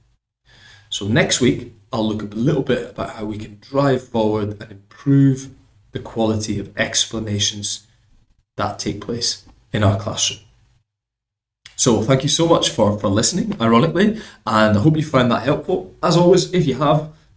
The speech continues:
please do pass this on. I'd really appreciate it, um, to someone who might benefit from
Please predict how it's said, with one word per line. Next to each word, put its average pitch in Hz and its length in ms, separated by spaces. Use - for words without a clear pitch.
please 180 500
do 117 240
pass 107 220
this - 240
on. 113 300
I'd 110 100
really 135 340
appreciate 117 580
it, 117 280
um, 107 580
to - 100
someone 107 340
who 104 100
might 104 260
benefit 104 520
from 104 600